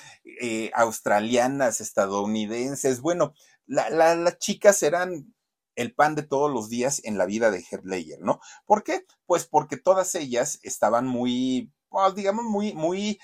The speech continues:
sorprendidas, no solamente con el trabajo, sino además, pues, con lo bien parecido y lo caballeroso que se portaba con ellas,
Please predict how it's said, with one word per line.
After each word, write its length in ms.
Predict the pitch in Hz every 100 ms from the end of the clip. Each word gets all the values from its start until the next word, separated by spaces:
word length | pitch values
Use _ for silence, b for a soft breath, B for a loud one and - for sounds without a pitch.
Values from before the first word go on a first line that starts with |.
| B
sorprendidas, 800 | - - 139 127 131 127 139 151
no 100 | -
solamente 540 | 202 - 294 220 151 190
con 180 | 160 123
el 140 | 98
trabajo, 540 | 87 82 98 110 -
sino 240 | 69 82 82
además, 340 | 90 101 101
pues, 160 | - 139
con 160 | - 90
lo 60 |
bien 200 | 82 92
parecido 500 | - 113 110 113 107 B B B -
y 240 | 185 -
lo 240 | 127 110 -
caballeroso 640 | 92 87 87 87 131 180
que 120 | -
se 140 | - 135
portaba 500 | 92 92 - 107 127
con 340 | - 95 95
ellas, 720 | 113 135 135 107 - - -